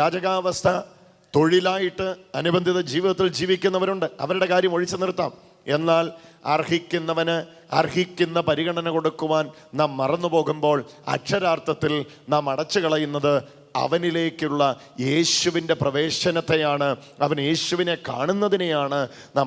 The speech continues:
അടച്ചു വെക്കുന്നത്. ഞാനിതിൻ്റെ രണ്ടാം പദത്തിൽ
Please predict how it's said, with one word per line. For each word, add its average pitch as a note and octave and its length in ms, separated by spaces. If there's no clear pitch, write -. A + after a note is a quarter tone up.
അടച്ചു A#2+ 280
വെക്കുന്നത്. C3+ 400
ഞാനിതിൻ്റെ D#3 460
രണ്ടാം D3+ 340
പദത്തിൽ D#3 300